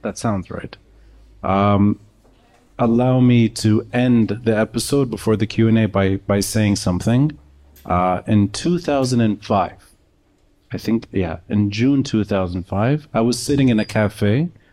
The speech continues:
uh, Chase, in Cécine. Chase is gone.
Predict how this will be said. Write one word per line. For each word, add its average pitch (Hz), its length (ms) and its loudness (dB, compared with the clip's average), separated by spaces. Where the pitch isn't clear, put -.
uh, 98 360 2
Chase, - 640 -4
in 110 180 2
Cécine. 104 680 0
Chase - 320 -2
is 98 160 -2
gone. 90 480 -2